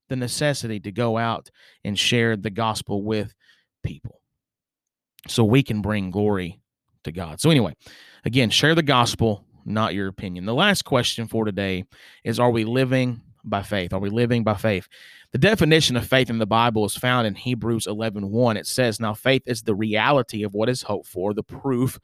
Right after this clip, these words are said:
of what is not seen." Uh, Habakkuk two verse four would also tell us that the righteous shall live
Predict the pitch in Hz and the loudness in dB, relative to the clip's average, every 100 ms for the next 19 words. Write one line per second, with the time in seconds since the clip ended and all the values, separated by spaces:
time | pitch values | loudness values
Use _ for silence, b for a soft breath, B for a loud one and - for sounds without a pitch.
0 | b b b 120 113 113 110 - 95 - | b b b -2 2 2 0 -2 -4 -4
1 | - 151 117 92 b b b - 107 104 | -2 0 0 -4 b b b 0 2 4
2 | 120 127 147 120 - - 135 135 127 113 | 2 2 0 -2 -6 -2 4 6 6 4
3 | 120 - - 151 143 117 120 139 117 101 | 2 0 2 4 6 4 2 2 -2 -6
4 | 104 98 - 95 104 98 101 135 - 107 | -6 -6 -8 -10 -6 -2 0 -2 -2 -4
5 | - 101 120 139 170 131 82 | -4 -4 0 4 6 4 2